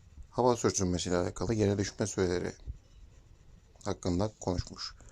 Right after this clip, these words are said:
Sabit tutan değişkenler. Yüzey yanından falan bahsetmemiş mi? Tamam. Cismin kütlesiyle alakalı herhangi bir şey söylemiş mi?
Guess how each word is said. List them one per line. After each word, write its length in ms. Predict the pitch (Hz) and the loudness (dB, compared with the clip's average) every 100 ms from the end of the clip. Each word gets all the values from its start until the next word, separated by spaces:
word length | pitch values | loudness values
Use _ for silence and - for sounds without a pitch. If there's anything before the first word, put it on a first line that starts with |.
| - | -14
Sabit 280 | - 110 147 | 2 4 4
tutan 360 | - 135 104 - - - - | 0 0 0 0 -8 -20 -2
değişkenler. 720 | 104 90 - 87 76 - - - - - - - - - - - - - - - - - - - - - - - - - - - 117 | 0 0 -2 -4 -4 -10 -12 -12 -16 -18 -20 -20 -20 -20 -20 -20 -20 -20 -20 -20 -20 -20 -20 -16 -16 -16 -20 -20 -20 -20 -20 -8 -2
Yüzey 240 | 92 110 | 4 6
yanından 240 | 110 110 | 8 6
falan 240 | 104 107 104 | 4 2 4
bahsetmemiş 540 | 104 120 127 123 - | 2 0 0 -2 -2
mi? 160 | 127 139 - - - | -4 -6 -10 -20 -12
Tamam. 200 | - 92 - - - - - - - - | -6 -6 -8 -20 -20 -18 -16 -14 -14 -8
Cismin 300 | - 98 127 | -4 0 0
kütlesiyle 480 | - - 113 - 120 | 0 -2 -2 2 2
alakalı 280 | 120 - 117 | 2 2 0
herhangi 320 | 113 117 117 | 2 2 0
bir 40 | |
şey 140 | - 120 | 0 -2
söylemiş 360 | 104 - - | -2 -4 -4
mi? 160 | 110 | -4